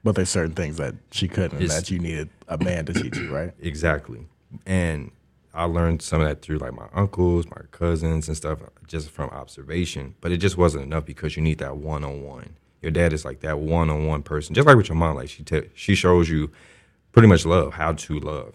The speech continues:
Speaker 2: how to even express that. But when you're in a dynamic where you have a single mother, it's like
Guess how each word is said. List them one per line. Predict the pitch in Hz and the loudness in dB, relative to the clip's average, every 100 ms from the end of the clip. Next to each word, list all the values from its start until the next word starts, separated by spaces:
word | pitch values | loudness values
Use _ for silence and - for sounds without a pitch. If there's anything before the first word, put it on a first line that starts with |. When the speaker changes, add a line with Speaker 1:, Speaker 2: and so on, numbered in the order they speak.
| - | -18
Speaker 2:
how | - 80 | -10 -8
to | 78 76 55 - - - | -6 -8 -10 -20 -14 -6
even | 85 78 67 | -4 -4 -6
express | - - 78 78 | -12 -12 -10 -8
that. | - 57 - _ _ _ _ _ _ _ _ | -10 -18 -20 _ _ _ _ _ _ _ _
But | 80 | 2
when | 76 80 | 6 6
you're | 78 | 4
in | 73 | 2
a | |
dynamic | 73 80 78 76 71 | -4 -2 0 -2 -4
where | - 80 71 69 71 _ _ | -4 -2 -2 -6 -14 _ _
you | - 82 | -4 -2
have | 78 | -2
a | 76 | -4
single | 82 76 76 | -6 -4 2
mother, | 95 92 80 | 4 4 0
it's | 73 71 | -4 -8
like | - - | -16 -20